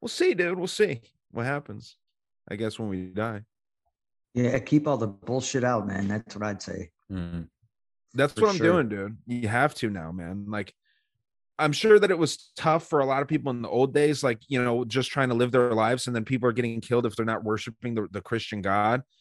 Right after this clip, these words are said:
Speaker 1: So I get why people moved away from that, but times are different. You know what I mean? Like,
Speaker 3: Mm.
Speaker 1: eh, that,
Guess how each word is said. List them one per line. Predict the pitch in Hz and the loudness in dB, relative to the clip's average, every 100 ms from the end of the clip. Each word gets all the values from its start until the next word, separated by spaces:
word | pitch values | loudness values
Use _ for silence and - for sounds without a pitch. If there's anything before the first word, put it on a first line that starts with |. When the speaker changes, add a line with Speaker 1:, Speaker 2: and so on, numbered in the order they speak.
| _ | _
Speaker 1:
So | - 139 | -4 0
I | 123 110 | 2 2
get | 107 139 143 | 4 4 4
why | 113 | 0
people | 104 123 110 | 0 -2 -2
moved | 113 107 | -2 0
away | 98 110 | 0 0
from | - - 131 | -2 -8 -4
that, | 139 151 - _ - | -2 -2 -4 _ -8
but | 107 | -4
times | 135 147 143 131 | -2 -2 -2 -2
are | |
different. | 110 135 135 95 | 2 0 0 -6
You | 101 | -4
know | 110 | -2
what | |
I | 107 | -2
mean? | 107 110 | -4 -4
Like, | 110 101 | -4 -4
Speaker 3:
Mm. | 90 85 | -4 -6
Speaker 1:
eh, | - - | -8 -2
that, | 123 | -2